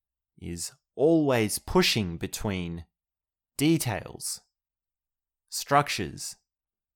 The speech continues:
orderliness, cleanliness, simplicity, all these sort of rigid, constricting,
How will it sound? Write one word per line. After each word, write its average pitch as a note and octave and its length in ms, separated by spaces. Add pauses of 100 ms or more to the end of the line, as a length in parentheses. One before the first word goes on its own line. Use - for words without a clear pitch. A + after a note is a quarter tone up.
(180)
orderliness, A2 920 (160)
cleanliness, A#2 880 (360)
simplicity, A#2+ 880 (600)
all D#3 160
these D#3+ 200
sort C#3 200
of A2 240 (240)
rigid, A2 760 (440)
constricting, G2+ 1040